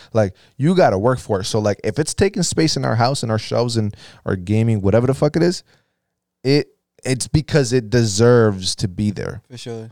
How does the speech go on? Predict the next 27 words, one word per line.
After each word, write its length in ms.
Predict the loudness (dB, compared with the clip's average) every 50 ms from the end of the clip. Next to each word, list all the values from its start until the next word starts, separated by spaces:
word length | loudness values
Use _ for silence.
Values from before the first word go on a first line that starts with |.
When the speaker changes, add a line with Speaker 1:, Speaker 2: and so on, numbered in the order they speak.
| -20 _ _ _ _ _ _
Speaker 1:
Having 280 | -2 0 0 0 -2
said 300 | -2 0 2 2 2 2
that, 240 | -2 -6 -8 -10 -14 _ _ _ _ _ _ _ _ _ _ _ _ _ _ _ _ _ _ _ _ _ _ _ _ _ _ _ _ _ _ _ _ _ _ _ _
what 520 | -10 -2 2 4 4 4 4 0 -4 -4 -2
am 160 | 0 0 2
I 120 | 0 0 -2
keeping 680 | -4 -4 0 0 0 2 2 0 -2 -2 -4 -8 -12 -14 _ _ _ _ _ _ _ _ _ _ _ _ _ _ 0
if 480 | 2 2 2 2 0 -2 -4 -8 -12 -14 _ _ _ _ _ _ _ _
this 300 | -4 -2 0 0 0 -2
is 140 | -2 0 2
all 180 | 2 2 2
going 280 | 2 2 0 0 0 -2
to 60 | -4
shit? 440 | -4 -4 0 2 2 2 2 0 -4 -12
Speaker 2:
Yep. 360 | -18 -16 -16 -14 -16 -16 -18 _ _ _ _ -16
Like, 120 | -14 -12
there's 120 | -12 -12 -12
a 80 | -12
fire. 420 | -10 -6 -4 -4 -4 -4 -4 -8 -12
You 140 | -14 -10 -8
grab 320 | -6 -6 -6 -6 -10 -12
one 260 | -8 -6 -6 -6 -6
thing. 380 | -8 -10 -10 -10 -10 -12 -16 -20 _
What 120 | -12 -10 -8
are 40 |
you 120 | -8 -6 -4
grabbing? 500 | -4 -4 -4 -6 -8 -12 -16 -20 -20